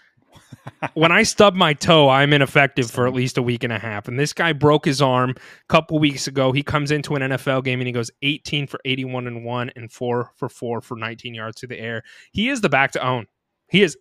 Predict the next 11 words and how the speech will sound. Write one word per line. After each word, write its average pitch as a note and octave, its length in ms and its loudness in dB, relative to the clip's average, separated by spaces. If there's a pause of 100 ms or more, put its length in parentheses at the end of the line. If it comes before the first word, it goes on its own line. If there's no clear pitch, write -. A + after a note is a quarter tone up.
absolutely D#3+ 540 -2
the, C3+ 300 -2
the B2+ 120 -2
running C3+ 220 0
back C3+ 180 0
to C#3+ 100 -4
own C3 180 -4
for - 120 -16
this B2 140 -8
Colts - 320 -4
offense B2 560 -4